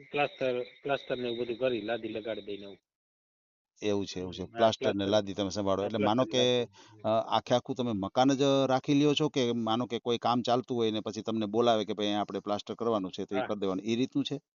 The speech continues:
Speaker 1: કામ ચાલતું હોય ને, ન્યા આપણને બોલાવે, ન્યા જાય.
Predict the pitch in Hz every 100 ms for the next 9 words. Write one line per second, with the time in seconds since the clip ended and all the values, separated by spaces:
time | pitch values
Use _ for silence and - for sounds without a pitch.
0 | _ - 147 131 - 143 147 190 185 110
1 | 113 131 127 120 113 139 139 113 113 110
2 | 127 117